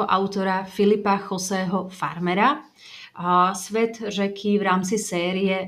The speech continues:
má päť častí. Prvá časť sa nazýva Řeka z mŕtvych stání, druhá časť Bájná loď, pak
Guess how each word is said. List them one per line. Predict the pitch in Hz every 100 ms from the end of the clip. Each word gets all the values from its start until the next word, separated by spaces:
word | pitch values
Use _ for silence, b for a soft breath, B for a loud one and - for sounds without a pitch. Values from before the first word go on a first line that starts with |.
| 185
má | 180 175 -
päť | - 156 - 220
častí. | 233 - 247 240 240 -
Prvá | 208 185 175 185
časť | 180 175
sa | - 180
nazýva | 170 190 175 170
Řeka | 180 185 180 160
z | 170
mŕtvych | 202 202 214 202
stání, | - 196 190 185 185 180
druhá | 190 170
časť | 170 175 165
Bájná | 170 170 165 151
loď, | 185 202 202 - _ -
pak | 170 - -